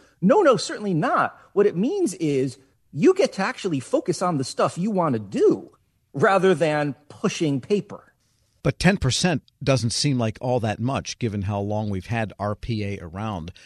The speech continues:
Speaker 2: What's keeping it from being adopted faster, do you think?
Speaker 1: The technologies have had to mature.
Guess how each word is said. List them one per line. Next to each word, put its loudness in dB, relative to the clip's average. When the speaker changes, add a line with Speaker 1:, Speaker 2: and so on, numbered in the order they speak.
Speaker 2:
What's -4
keeping -2
it -4
from -2
being -4
adopted -4
faster, -6
do -12
you -12
think? -16
Speaker 1:
The 2
technologies 0
have -6
had -2
to 0
mature. 0